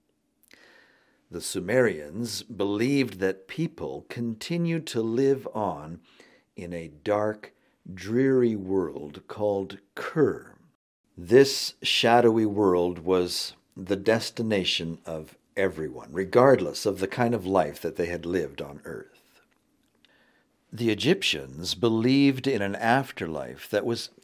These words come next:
very much like this world. They believed that people,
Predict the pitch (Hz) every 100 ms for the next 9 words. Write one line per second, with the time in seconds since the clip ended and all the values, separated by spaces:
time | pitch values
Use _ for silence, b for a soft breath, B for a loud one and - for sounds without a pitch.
0 | - 156 202 139 117 - 101 87 110 -
1 | - - - - - _ B B B B
2 | B - 101 113 110 107 113 113 - 92
3 | - - 143 143 139 143 135